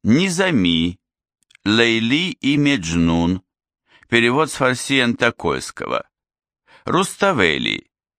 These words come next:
Витязь в тигровой шкуре. Перевод с грузинского Заболоцкого. Навои, Фархат и Ширин. Перевод со староузбекского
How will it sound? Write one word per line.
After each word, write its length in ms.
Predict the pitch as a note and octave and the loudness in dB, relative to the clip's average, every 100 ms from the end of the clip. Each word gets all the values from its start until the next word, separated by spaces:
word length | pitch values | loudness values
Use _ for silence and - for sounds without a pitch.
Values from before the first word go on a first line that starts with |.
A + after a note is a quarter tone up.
| _ _ - | _ _ -6
Витязь 720 | G2 D3 E3 E3 D#3+ - - _ _ _ | 0 0 -2 -4 -4 -8 -16 _ _ _
в 100 | - | -20
тигровой 640 | - A#2+ G#2 A#2 C3+ C3 | -6 -4 0 2 2 0
шкуре. 680 | B2+ - - D#2+ B1 B1 - _ _ _ _ _ _ | -2 -6 -6 -4 -2 -2 -4 _ _ _ _ _ _
Перевод 360 | A2+ A2+ C#3 A#2 | 2 2 2 -2
с 40 | |
грузинского 960 | F#2+ A2+ G#2+ C3+ C3+ - B2 A#2+ A#2 - _ | -2 0 2 0 0 0 0 2 2 -2 _
Заболоцкого. 1120 | F#2 A#2+ A2+ B2 A2+ D#2+ - - G#1+ G1+ - _ _ _ _ _ _ _ _ - | -4 0 2 0 0 -4 -6 -8 -6 -6 -8 _ _ _ _ _ _ _ _ -2
Навои, 880 | A2+ F3 F3 F#3 G#2+ D#2 C2+ C3+ _ _ _ _ _ _ - | 2 2 0 0 0 -2 -4 -10 _ _ _ _ _ _ -6
Фархат 800 | - A#2+ A#2+ - D#3 E3+ - - | 0 2 0 0 0 0 -4 -4
и 120 | C3 | -2
Ширин. 640 | B2 C3+ B2+ A#2+ F#2 D2 - _ _ _ _ _ _ _ _ | 0 0 2 2 0 -2 -8 _ _ _ _ _ _ _ _
Перевод 520 | A2+ A2+ A#2+ D3 D3+ | 0 2 2 0 -2
со 160 | - B2 | -4 -4
староузбекского 1400 | - B2 A#2 A#2 A2 G#2 A2 B2 - - A2+ A2 A2 | 0 0 2 2 -2 -2 -2 -2 -4 -4 0 4 2